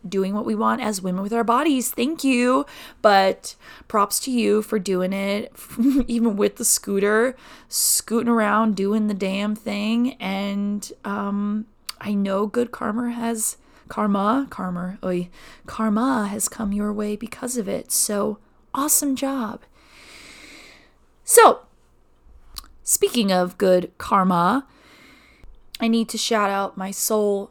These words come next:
Cycle community, especially Soul Cycle Chicago, because you as riders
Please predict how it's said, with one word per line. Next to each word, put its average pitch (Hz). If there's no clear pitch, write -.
Cycle 190
community, 180
especially 208
Soul 214
Cycle 190
Chicago, 190
because 185
you 208
as 220
riders 190